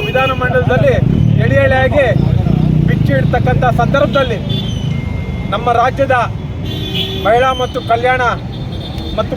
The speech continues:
ಮಕ್ಕಳ ಇಲಾಖಾ ಸಚಿವರಾಗಿರ್ತಕ್ಕಂಥ ಶ್ರೀಮತಿ ಲಕ್ಷ್ಮೀ ಹೆಬ್ಬಾಳ್ಕರ್ ಅವರು ಏಕಾಏಕಿ ಫ್ರಸ್ಟ್ರೇಟ್ ಆಗಿ ನಮ್ಮ ಸಿ ಟಿ ರವಿರವ್ರನ್ನ ಕೊಲೆಗಡಕ ಅಂತ ಸಂಬೋಧನೆ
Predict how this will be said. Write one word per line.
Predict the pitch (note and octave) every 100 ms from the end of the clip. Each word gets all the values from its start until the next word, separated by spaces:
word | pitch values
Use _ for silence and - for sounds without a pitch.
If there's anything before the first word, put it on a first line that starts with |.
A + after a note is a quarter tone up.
| A3
ಮಕ್ಕಳ | - C4 A#3+ F#3+ - - - A3+
ಇಲಾಖಾ | A3+ B3 B3+ A3+
ಸಚಿವರಾಗಿರ್ತಕ್ಕಂಥ | A3+ A#3+ B3+ B3 A#3+ A3+ A#3 A#3+ - A#3+ G#3+
ಶ್ರೀಮತಿ | A#3 A3+ A#3+ A3+ - - - -
ಲಕ್ಷ್ಮೀ | G#3 - C#4 B3+ F#3+
ಹೆಬ್ಬಾಳ್ಕರ್ | F3 C4+ C#4 C#4 C4 B3+
ಅವರು | A3 D#3+ - - - - - - - - - - - - - G#3+
ಏಕಾಏಕಿ | A#3+ C#4+ B3+ B3+ A#3+ A#3 F#3 - - - - - -
ಫ್ರಸ್ಟ್ರೇಟ್ | B3 - D#4 D4+ D4 C4+
ಆಗಿ | C4 A#3 - - - - - - - - -
ನಮ್ಮ | G#3 A#3+ A3+
ಸಿ | B3+
ಟಿ | C4+ B3
ರವಿರವ್ರನ್ನ | A#3+ A#3 A#3+ A#3+ C4 B3 G3 - - - -
ಕೊಲೆಗಡಕ | G#3 C4 D4+ C#4+ C#4 C4
ಅಂತ | B3 - B3+ G#3+ F#3+ - - - - - -
ಸಂಬೋಧನೆ | A3+ C4+ C4